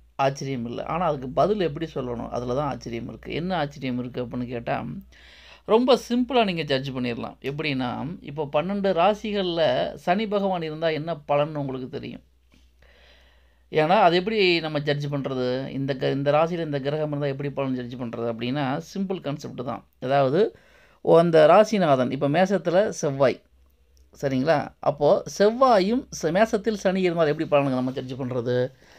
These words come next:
மேசமும் சனியும். அப்போ மேசம்ங்கிறது செவ்வாய், அங்க சனி இருந்தா இந்த ராசிநாதனும் இந்த கிரகம் நட்பா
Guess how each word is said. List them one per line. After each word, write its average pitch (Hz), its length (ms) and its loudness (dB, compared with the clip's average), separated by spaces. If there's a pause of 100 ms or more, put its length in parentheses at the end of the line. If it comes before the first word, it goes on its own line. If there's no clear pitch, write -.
(140)
மேசமும் 208 640 4 (200)
சனியும். 131 460 0
அப்போ 147 240 0 (100)
மேசம்ங்கிறது 190 600 0
செவ்வாய், 135 420 0 (120)
அங்க 165 240 -2
சனி 180 280 0
இருந்தா 143 380 2 (680)
இந்த 196 160 6
ராசிநாதனும் 220 720 6
இந்த 170 120 4
கிரகம் 175 360 4
நட்பா 147 280 4